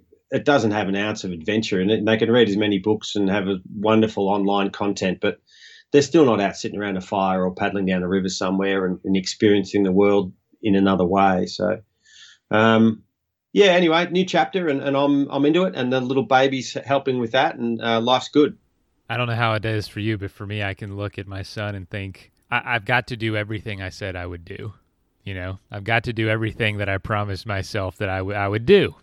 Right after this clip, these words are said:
Speaker 2: so that he can, he can see that and he can say that he can do it
Speaker 1: Yeah.
Speaker 2: too, you know?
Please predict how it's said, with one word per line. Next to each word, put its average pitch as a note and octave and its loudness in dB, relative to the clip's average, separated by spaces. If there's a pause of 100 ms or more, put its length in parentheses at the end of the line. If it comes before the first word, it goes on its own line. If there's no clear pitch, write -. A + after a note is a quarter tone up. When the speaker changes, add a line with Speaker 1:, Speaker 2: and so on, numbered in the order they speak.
(140)
Speaker 2:
so G#2+ -4
that G#2+ -2
he A2+ -2
can, G#2 -8 (400)
he D#3+ 0
can C3+ -6
see C3+ -4
that F#2 -8 (340)
and G#2+ -12
he B2 -4
can A#2 -8
say A#2 -4
that G#2 -8
he A2+ -6
can G#2+ -12
do G2 -10
it - -10
Speaker 1:
Yeah. D3+ 4
Speaker 2:
too, F#2 -14
you F#2 -16
know? F#2+ -12